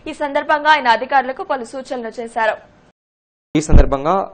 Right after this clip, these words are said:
Speaker 2: ఎస్పీ మాట్లాడుతూ, జిల్లా వ్యాప్తంగా పరీక్ష జరిగే కేంద్రాల వద్ద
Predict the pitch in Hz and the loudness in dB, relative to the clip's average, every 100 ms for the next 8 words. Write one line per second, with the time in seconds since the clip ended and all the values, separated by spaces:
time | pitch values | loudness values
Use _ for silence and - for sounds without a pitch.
0 | - 151 - 202 147 123 131 123 - 190 | 0 0 2 -2 0 -2 -2 -2 -2 -6
1 | 156 120 147 160 143 123 135 135 131 127 | -6 0 2 4 2 -2 -4 0 0 0
2 | - - _ _ 170 208 - 208 196 165 | -4 -20 _ _ 6 6 2 2 2 2
3 | 175 147 143 143 139 123 | -2 -2 -2 0 0 -2